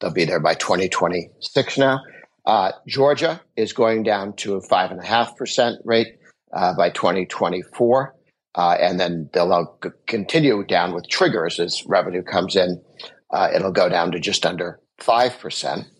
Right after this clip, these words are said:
single rate tax in Georgia. Both Arizona and, um, uh, Idaho went to single rate taxes, uh, in the last,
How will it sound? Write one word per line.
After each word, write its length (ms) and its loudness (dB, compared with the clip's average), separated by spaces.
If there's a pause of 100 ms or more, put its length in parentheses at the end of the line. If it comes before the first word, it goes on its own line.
(200)
single 320 0
rate 240 -2
tax 400 0
in 100 -6
Georgia. 440 -2 (400)
Both 240 2
Arizona 760 0
and, 220 -2 (180)
um, 480 0 (420)
uh, 600 -14
Idaho 400 2
went 280 -4
to 80 -8
single 280 0
rate 220 -2
taxes, 640 0 (140)
uh, 240 0
in 240 0
the 100 -2
last, 540 0